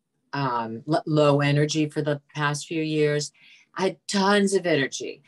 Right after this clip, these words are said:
And then, um, the second part, I was bringing into my heart, um, my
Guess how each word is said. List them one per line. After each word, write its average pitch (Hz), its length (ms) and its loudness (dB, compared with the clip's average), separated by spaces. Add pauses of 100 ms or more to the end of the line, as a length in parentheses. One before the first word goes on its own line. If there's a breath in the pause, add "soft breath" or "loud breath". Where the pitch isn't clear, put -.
(360 soft breath)
And 175 500 0
then, 185 560 -2
um, 156 640 -4 (280)
the 165 100 -6
second 233 600 -2 (200)
part, 160 380 2 (340 soft breath)
I 170 120 -2
was 170 180 -4
bringing 185 320 -2
into 175 260 -6
my 160 220 -2
heart, 156 560 0 (100)
um, 147 480 -2
my 147 200 -2